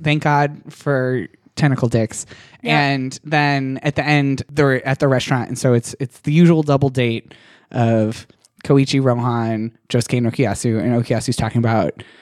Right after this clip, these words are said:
Speaker 1: octopi and how smart they are. And Rohan's like, "Oh, hey, Tonio, do you have anything with the abalone for us?" And he looks over, and Tonio's, like, standing there talking to his apparently cured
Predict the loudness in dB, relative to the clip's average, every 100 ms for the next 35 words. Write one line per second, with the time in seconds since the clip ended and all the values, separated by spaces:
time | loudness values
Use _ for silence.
0 | -20 _ -4 -4 -2 -4 -2 -4 -6 -2
1 | -2 0 -2 -2 -4 -8 -20 _ -2 0
2 | 0 -4 -4 0 0 0 -2 -2 -4 2
3 | 2 4 0 0 0 0 2 2 2 0
4 | -2 -2 -2 -2 2 2 2 0 0 0
5 | 2 2 0 2 4 6 4 2 0 2
6 | 2 2 2 4 2 2 0 2 4 2
7 | 2 0 -2 -20 _ -18 -2 0 2 0
8 | -2 -4 -4 -2 -4 -6 -4 -2 -2 -2
9 | -6 -8 -14 -12 -2 0 2 2 2 -2
10 | -2 -4 0 4 6 4 2